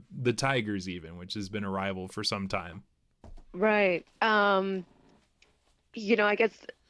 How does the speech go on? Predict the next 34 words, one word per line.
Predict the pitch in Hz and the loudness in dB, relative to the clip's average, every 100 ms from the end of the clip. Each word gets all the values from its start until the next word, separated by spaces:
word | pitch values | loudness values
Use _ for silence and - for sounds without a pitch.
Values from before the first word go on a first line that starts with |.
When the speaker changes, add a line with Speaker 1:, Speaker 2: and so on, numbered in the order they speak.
| _ _ _ _ _ _ _ _ _ _ - | _ _ _ _ _ _ _ _ _ _ -2
Speaker 2:
a | 214 | 0
part | 220 254 | 4 4
of | 262 | 4
me | 254 | 2
kinda | 220 220 180 | 2 2 2
d-, | - - - - | -2 -16 -18 -10
did | - 202 196 | 4 6 6
prefer | 196 180 196 180 180 175 | 2 2 4 6 6 4
the | 165 | 2
interleague | 170 175 175 165 | 4 4 4 2
setup | - 165 165 160 | 0 2 2 2
where | 156 156 | 0 2
it | 147 | 2
was, | 156 156 | 0 0
like, | 156 147 - - _ _ _ - | 2 2 0 -14 _ _ _ -4
two | 247 254 | 2 4
weeks. | 214 202 202 - - - - | 6 6 2 -8 -16 -18 -6
Uh, | 170 160 156 151 147 151 | -2 0 0 -2 -2 -6
for | - 185 | 0 2
us, | 185 - | 2 0
it | 185 | 0
was | 170 160 | 2 4
usually | 185 165 175 | 4 4 2
kinda | 170 170 165 | 2 2 2
anchored | - 170 175 170 | 2 2 4 4
around | 165 165 165 165 160 | 4 4 2 2 -2
playing | - 180 170 | 0 2 2
the | 175 | 0
Giants | - 156 160 160 - | 2 2 2 0 -2
at | 160 | -4
some | - 170 | -2 -2
point, | 170 170 160 160 156 | 2 2 2 0 -2
and, | 165 160 151 147 151 _ _ - - _ - | 0 0 -2 -6 -12 _ _ -20 -20 _ -4
uh, | 165 143 - - | 0 0 -2 -4